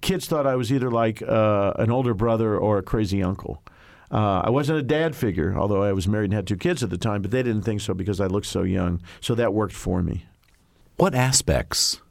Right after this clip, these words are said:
Speaker 2: of presentation separate a great game show host from a mediocre one?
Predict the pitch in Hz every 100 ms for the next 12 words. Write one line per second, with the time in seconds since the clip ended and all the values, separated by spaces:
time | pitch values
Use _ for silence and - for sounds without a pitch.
0 | _ - 85 85 80 76 - - _ _
1 | - 120 113 104 92 98 - - - _
2 | _ _ - - 113 - 92 85 71 85
3 | 85 - 82 78 82 73 - 73 - -
4 | 78 76 82 80 73 69 73 64 60